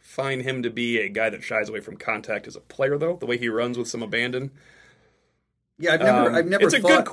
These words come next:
Speaker 1: que-, it's a neat,
Speaker 2: well,
Speaker 1: interesting
Speaker 2: it is,
Speaker 1: question. I
Speaker 2: but
Speaker 1: never
Speaker 2: I,
Speaker 1: thought
Speaker 2: but
Speaker 1: about
Speaker 2: I
Speaker 1: it.
Speaker 2: don't think it, I, and, and no offense to Army seventy-two, but I don't think it's relevant because every quarterback,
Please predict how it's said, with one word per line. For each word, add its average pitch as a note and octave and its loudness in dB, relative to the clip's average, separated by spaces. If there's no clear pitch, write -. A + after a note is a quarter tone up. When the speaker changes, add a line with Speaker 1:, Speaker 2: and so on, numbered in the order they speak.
Speaker 1:
que-, - 2
it's - 2
a - 0
neat, A#3 -4
Speaker 2:
well, F#3+ 8
Speaker 1:
interesting G#3+ 6
Speaker 2:
it - 10
is, G#3 6
Speaker 1:
question. - -4
I - -2
Speaker 2:
but F3 6
Speaker 1:
never E3+ 6
Speaker 2:
I, E3 8
Speaker 1:
thought - 6
Speaker 2:
but F3 4
Speaker 1:
about E3+ 6
Speaker 2:
I - 4
Speaker 1:
it. - 0
Speaker 2:
don't F#3 4
think F#3 -4
it, E3 -2
I, D3+ -2
and, C#3 -6
and B2+ -4
no D#3+ 0
offense D#3 -4
to B2+ -6
Army C3+ 0
seventy-two, B2 -4
but A2+ -2
I A2+ -2
don't C#3 -2
think - -6
it's A2 -8
relevant B2 -4
because B2 -8
every B3+ 2
quarterback, G#2+ -6